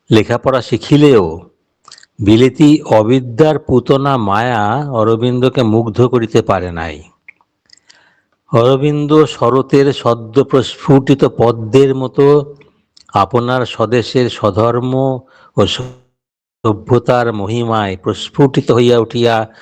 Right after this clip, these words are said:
জননী জন্মভূমির শ্রীচরণ পদ্মে শ্রদ্ধার্ঘ্যের মতো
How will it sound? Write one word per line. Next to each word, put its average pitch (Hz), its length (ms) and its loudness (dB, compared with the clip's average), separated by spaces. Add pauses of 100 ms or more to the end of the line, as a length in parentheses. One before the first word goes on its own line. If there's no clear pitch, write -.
(500)
জননী 120 440 0
জন্মভূমির 135 720 0
শ্রীচরণ 123 600 0
পদ্মে 120 460 0
শ্রদ্ধার্ঘ্যের 143 920 0
মতো 123 400 0